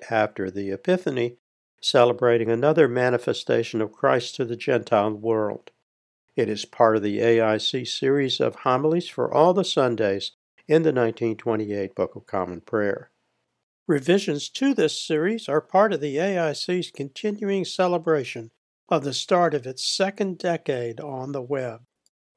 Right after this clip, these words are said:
The musical theme is an arrangement of We Three Kings of Orient Are, performed by Electron Planet. The arrangement, used under license, is the musical theme for the companion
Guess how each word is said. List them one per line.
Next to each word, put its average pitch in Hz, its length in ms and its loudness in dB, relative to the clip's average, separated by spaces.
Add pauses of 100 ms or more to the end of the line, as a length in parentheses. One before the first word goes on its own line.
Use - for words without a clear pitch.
(520)
The 139 160 0
musical 123 680 -2
theme 180 380 2
is 147 260 0
an 127 160 -2
arrangement 147 800 -4
of 127 300 -2
We 160 180 2
Three 151 300 -4
Kings 123 680 0
of 113 240 -2
Orient 120 600 -2
Are, 110 400 -8 (160)
performed 131 640 -2
by 127 300 0
Electron 135 840 -4
Planet. 117 540 -6 (680)
The 139 240 -2
arrangement, 139 800 -2
used 135 400 -2
under 127 300 -2
license, 120 640 0 (480)
is 185 240 0
the 185 120 0
musical 147 540 -2
theme 127 480 -2
for 131 160 0
the 120 120 -2
companion 120 800 -6